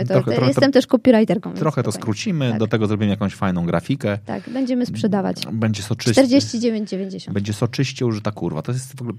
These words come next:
Speaker 1: przepraszam bardzo, ale to ja z-, zacząłem myśleć obrazem, e, jaka grafika pod to może być, e, przygotowana.
Speaker 2: Nie będzie grafiki.
Speaker 1: Musi być, na,
Speaker 2: Nie, nie,
Speaker 1: na,
Speaker 2: będzie
Speaker 1: na t-shircie
Speaker 2: tylko
Speaker 1: musi być grafika.
Speaker 2: Nie, nie, będzie tylko,
Speaker 1: Font
Speaker 2: e,
Speaker 1: ciekawy
Speaker 2: tak,
Speaker 1: jakiś.
Speaker 2: bardzo ciekawy font.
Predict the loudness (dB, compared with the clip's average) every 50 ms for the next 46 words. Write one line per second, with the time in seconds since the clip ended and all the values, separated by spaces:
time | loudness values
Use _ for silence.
0 | -12 -8 -6 -6 -4 -4 -4 -4 -4 -4 -4 -4 -6 -6 -6 -6 -6 -4 -4 -2
1 | -2 -2 -4 -4 -6 -6 -6 -6 -4 -4 -4 -4 -4 -2 -2 -2 -2 -4 -4 -6
2 | -6 -6 -4 -2 -2 0 0 0 0 -2 -2 -4 -6 -8 -14 -20 -20 -20 -20 -20
3 | _ _ -6 -4 -2 -2 -2 -2 -2 -2 -4 -4 -4 -4 -4 -4 -6 -4 -4 -2
4 | -2 -4 -4 -4 -8 -6 -4 -4 -4 -4 -4 -4 -4 -4 -6 -8 -10 -6 -6 -4
5 | -4 -6 -8 -8 -8 -8 -8 -8 -8 -8 -6 -6 -6 -4 -4 -4 -4 -4 -4 -6
6 | -6 -6 -6 -8 -8 -10 -12 -16 -20 -20 _ _ _ -20 -20 -14 -8 -6 -4 -4
7 | -4 -4 -6 -8 -8 -8 -12 -12 -8 -4 -2 -2 0 0 2 2 2 2 2 0
8 | 2 2 0 0 0 -2 0 0 2 4 4 4 4 2 0 -4 -6 -6 -4 -6
9 | -6 -8 -10 -12 -10 -8 -4 -2 0 2 2 0 0 -2 -2 -2 -2 -2 -2 -2
10 | -2 -2 -2 -4 -8 -8 -6 -4 -4 -2 -2 -2 -2 -2 0 2 2 4 4 2
11 | 0 -4 -6 -4 -4 -4 -4 -4 -4 -4 -4 -6 -6 -4 -4 -4 -2 -2 -4 -4
12 | -4 -6 -6 -6 -6 -6 -6 -8 -10 -10 -12 -12 -14